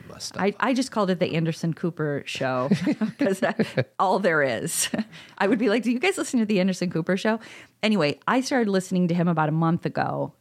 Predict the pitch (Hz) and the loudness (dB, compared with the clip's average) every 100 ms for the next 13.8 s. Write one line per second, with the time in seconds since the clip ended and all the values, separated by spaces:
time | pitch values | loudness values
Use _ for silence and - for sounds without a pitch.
0 | _ 160 156 151 220 208 220 226 220 147 | _ 0 2 2 0 0 0 2 2 0
1 | 220 220 220 - 285 220 - 180 175 160 | 0 0 -2 -4 0 0 0 -2 0 2
2 | 160 147 151 - _ - - 151 127 156 | 2 0 -2 -4 _ -8 -2 0 0 -2
3 | - 151 151 147 131 - 151 156 147 - | 0 -2 0 0 -2 -2 0 0 -2 -6
4 | - - - _ _ - - _ 240 294 | -16 -20 -20 _ _ -4 -4 _ 0 2
5 | 285 240 180 151 - - - 185 196 208 | 2 2 2 0 -2 -8 -6 -2 0 2
6 | 220 233 214 - 175 160 156 160 170 151 | 2 2 0 2 2 0 -2 0 0 0
7 | 165 160 165 160 165 - 170 156 143 147 | 0 2 2 0 -2 0 0 0 0 -4
8 | - 151 147 - 110 - - 165 175 180 | -2 -4 -4 -6 -6 -8 -4 0 2 2
9 | 175 165 156 - 165 165 147 151 - 131 | 0 -2 -4 -2 0 2 2 0 -2 -6
10 | 123 - - - 196 190 - - 285 262 | -6 -14 -20 -6 -2 -2 -6 -2 0 2
11 | 247 233 - 180 180 - - - 180 165 | 2 2 0 0 0 -2 -8 -2 0 2
12 | 170 165 160 156 147 135 127 131 131 143 | 2 2 2 0 0 -4 -2 -2 -2 -2
13 | 139 - - 98 92 85 85 | -4 -6 -6 -2 -2 0 -2